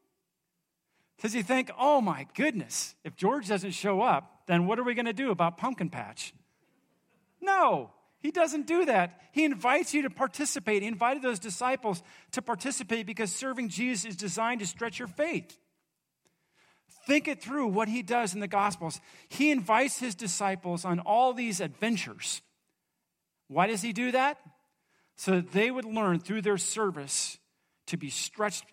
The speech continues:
in their faith. He gives them those baskets when they fed the five thousand. What's going through their mind?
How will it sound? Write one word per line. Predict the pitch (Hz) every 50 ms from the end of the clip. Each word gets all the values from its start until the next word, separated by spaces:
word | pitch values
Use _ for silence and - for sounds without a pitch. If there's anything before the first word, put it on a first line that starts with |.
| _ _
in | 185 185 180
their | 170 160 147
faith. | - - - 156 135 120 117 - _ _ _ _ _ _ _ _ _ _ _ _ _ _ _ _ _ _ _ _ _ _ _ _ _ _ _ _ _ _
He | - 180 175
gives | - 208 247 247 214
them | 240 254 233 220
those | 165 190 196 208 208 214 180 -
baskets | - 202 185 175 180 170 - - 156 135 - - - - -
when | 170 160
they | 160 156
fed | 156 - 190 190 180
the | 196
five | 175 - 185 175 180 175 175
thousand. | 185 180 175 165 160 147 135 147 151
What's | 202 247 - -
going | - 233 220 220 220
through | - 208 226
their | 190 208 208 196
mind? | 190 190 190 180 160 135 117 110